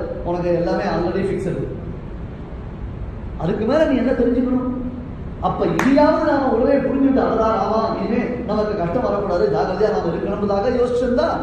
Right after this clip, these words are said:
பரவாயில்ல, மறுபடியும் முதல்ல இருந்து வம்பு கேட்க ஆரம்பிக்கிறது. அப்ப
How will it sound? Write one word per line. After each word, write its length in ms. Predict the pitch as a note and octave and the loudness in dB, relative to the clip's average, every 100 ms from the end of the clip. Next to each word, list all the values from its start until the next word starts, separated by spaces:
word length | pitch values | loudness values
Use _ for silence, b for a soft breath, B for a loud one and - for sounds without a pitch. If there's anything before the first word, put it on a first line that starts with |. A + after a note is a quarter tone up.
| - | -4
பரவாயில்ல, 380 | F3 D#3+ C#3+ C#3 B - C#3 | -2 -2 -2 -4 B -4 0
மறுபடியும் 560 | D#3 G3 G#3+ C4+ C4+ | 4 6 6 6 2
முதல்ல 180 | F#3+ G3+ | 2 2
இருந்து 260 | G#3 G3+ G#3+ | 4 4 4
வம்பு 220 | - G3 | 2 0
கேட்க 240 | F3 - | 0 0
ஆரம்பிக்கிறது. 500 | D3+ D3 C#3 C3+ C3 - - - - - - - - - - - - - - - - - - - - - - - | -2 -2 -2 -2 -4 -6 -8 -8 -10 -10 -12 -12 -12 -12 -12 -12 -10 -10 -10 -10 -10 -10 -10 -10 -10 -8 -8 -10
அப்ப 160 | - D3 | -8 -4